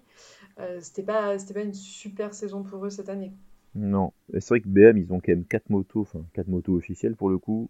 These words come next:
Speaker 2: ils ont quand même une puissance de, de, financière. Et quand tu vois, en fait, la moto qu'ils ont pondue, tu te dis, mais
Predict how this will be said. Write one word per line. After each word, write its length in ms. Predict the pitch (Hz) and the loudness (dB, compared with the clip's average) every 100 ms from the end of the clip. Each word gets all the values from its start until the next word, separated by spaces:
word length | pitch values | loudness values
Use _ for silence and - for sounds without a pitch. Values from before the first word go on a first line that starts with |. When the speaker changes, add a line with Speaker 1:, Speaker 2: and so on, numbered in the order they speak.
| - | -8
Speaker 2:
ils 160 | 90 | -8
ont 100 | 87 | -6
quand 120 | 80 90 | -4 -4
même 140 | 85 | -4
une 260 | 80 78 - _ _ _ | -10 -14 -18 _ _ _
puissance 400 | 104 - 101 90 | -10 -8 -8 -8
de, 240 | 85 85 85 | -8 -8 -8
de, 180 | 85 80 - - - _ _ - | -8 -8 -10 -14 -20 _ _ -14
financière. 440 | 82 90 - 147 - _ _ _ _ _ - | -10 -10 -8 -10 -10 _ _ _ _ _ -10
Et 140 | 95 | -6
quand 200 | 101 95 | -2 -4
tu 140 | - | -4
vois, 220 | 92 98 98 | -8 -4 -4
en 100 | 90 | -4
fait, 220 | 98 95 _ _ _ - | -4 -4 _ _ _ -8
la 100 | 87 | -2
moto 320 | 90 117 131 | 0 0 0
qu'ils 220 | 120 101 101 | -4 -4 -4
ont 80 | |
pondue, 360 | 95 101 95 117 | -4 -4 -4 -6
tu 140 | - | -12
te 140 | - 87 | -18 -16
dis, 180 | 92 101 | -10 -8
mais 160 | 82 | -10